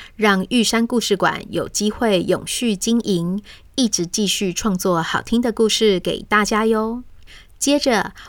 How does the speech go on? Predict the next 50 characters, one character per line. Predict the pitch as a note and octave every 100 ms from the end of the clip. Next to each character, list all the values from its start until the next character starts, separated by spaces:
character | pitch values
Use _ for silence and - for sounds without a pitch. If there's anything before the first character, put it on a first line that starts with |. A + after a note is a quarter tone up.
| -
我 | F#3
想 | G3 F3
要 | F#3
分 | G3 A#3+
享 | B3+ F3
一 | F3
个 | G#3 G#3+
好 | - -
消 | - A#3
息。 | C#4 - F#3 F3+ G3+ - - - - -
在 | A3+ G#3
《十 | - F#3
公 | C4 C#4+
主》 | A#3 F#3
播 | E3 G3+
出 | G#3 - G#3+
时， | - E3+ E3 F3+ - - -
有 | F#3+ D#3+
二 | - C#4
十 | - G3
一 | - A#3+
个 | A3+
国 | F#3+ F#3+
家 | A#3+ C4+
的 | B3+
粉 | E3+ -
丝 | - A3 A#3 - - -
在 | G3+
收 | - F#3+
听 | F#3+ F#3 F#3+
玉 | B3 F#3
山 | - F#3+ G3+
故 | G3+
事 | -
馆， | E3+ - - - - - -
现 | - A3 F#3
在 | G#3 F#3 -
已 | F#3 E3+
经 | G#3 A#3
增 | C4 C4
加 | C4
到 | C4+ C4+ A#3+
三 | A3 C#4
十 | D4 G#3+
三 | - A#3
个 | A3+
国 | F#3+ E3+
家 | E3 B3 C#4+
了 | B3
耶！ | F#3+ F3 -